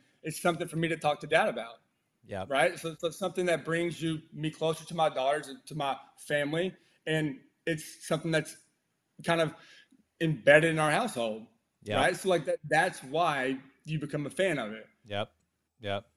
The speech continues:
Speaker 2: Well, and the thing is, too, that has always been great about sports, and I know that I'm, again, not an original Jason Wright thought, but just it's, it's something everybody knows, is that sports have traditionally been that place where I could sit by someone that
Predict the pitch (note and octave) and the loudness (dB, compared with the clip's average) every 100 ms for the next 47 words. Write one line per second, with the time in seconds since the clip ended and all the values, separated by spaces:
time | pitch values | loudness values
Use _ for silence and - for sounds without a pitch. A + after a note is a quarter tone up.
0 | _ D3+ D#3+ D#3 D#3 D3+ F#3 E3 A#2+ - | _ 2 4 4 2 0 0 -2 -2 0
1 | B2 A2+ G#2+ G#2+ - _ A2 A#2+ B2+ A2+ | 0 2 0 -2 -6 _ -6 0 0 0
2 | A#2 G#2 G2 F#2 G2 - F#2+ F#2 - G2+ | -2 -2 -2 -4 -6 -8 -8 -8 -6 -2
3 | G2+ G2 F#2+ F#2+ F#2 G2 G#2 F#2+ F#2+ F2+ | -2 -2 -2 -4 -4 -8 -10 -8 -6 -6
4 | F#2 G2 G2 F#2+ F#2+ F#2 F#2+ F2+ F#2 - | -6 -4 -4 -4 -4 -4 -6 -4 -4 -4
5 | F2+ F2+ - F2+ F#2 F2 E2+ - _ G#2 | -6 -8 -6 -8 -8 -12 -14 -16 _ -18
6 | F#2 - - - - F#2+ E2+ E2+ F#2+ F#2 | -18 -14 -12 -12 -10 -8 -8 -8 -8 -8
7 | E2+ F2+ - _ _ _ _ _ _ _ | -10 -12 -14 _ _ _ _ _ _ _
8 | _ - D#3 A3 C4+ - - - _ A#2+ | _ -4 2 2 2 -2 -6 -6 _ 0
9 | B2+ B2 - B2 B2 B2+ A#2 G#2+ G#2+ - | 4 4 2 -2 0 -2 -2 -2 -4 -2
10 | G#2 G2 G2+ - A#2+ E3+ - C3 - - | -4 -2 -4 0 0 0 0 -4 -4 -2
11 | B2+ A#2 A2+ G#2 - G2+ F#2+ F#2 F#2 F2+ | -2 0 0 0 -2 -4 -2 -4 -4 -6
12 | F2+ - _ _ _ _ G#2 G#2 G2+ F#2+ | -10 -14 _ _ _ _ 0 2 4 2
13 | - - | -4 -20